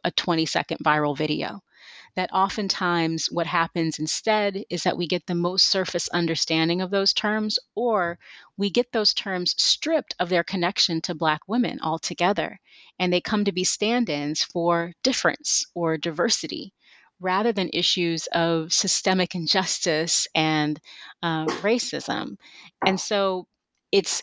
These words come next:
it's concerning to think about how in those spaces where money does sit at the center, where things must circulate for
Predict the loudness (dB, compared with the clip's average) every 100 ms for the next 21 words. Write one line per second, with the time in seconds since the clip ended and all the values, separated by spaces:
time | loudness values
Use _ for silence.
0 | 2 2 2 -2 0 0 0 2 2 0
1 | -4 -4 -4 0 0 2 0 0 0 0
2 | 0 2 4 2 0 -2 -6 -2 0 2
3 | 2 0 0 0 2 2 0 2 2 2
4 | 2 2 0 2 2 0 -2 0 0 0
5 | -2 0 0 0 0 -2 -2 -2 2 2
6 | 4 2 2 2 0 0 0 0 0 -4